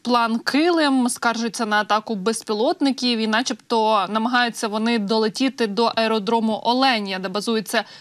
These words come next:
Ту дев'яносто п'ять М С, з яких росіяни випускають ракети по Україні.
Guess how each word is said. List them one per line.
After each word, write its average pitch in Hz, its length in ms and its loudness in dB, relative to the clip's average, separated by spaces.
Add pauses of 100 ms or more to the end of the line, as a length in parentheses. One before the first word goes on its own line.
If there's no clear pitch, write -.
(120)
Ту 269 100 0
дев'яносто 226 500 0
п'ять 226 240 -2
М 233 120 0
С, 320 140 0
з 220 60 -2
яких 233 320 -4
росіяни 226 460 -2
випускають 214 560 -4
ракети 220 340 -2
по 240 160 -4
Україні. 226 580 -2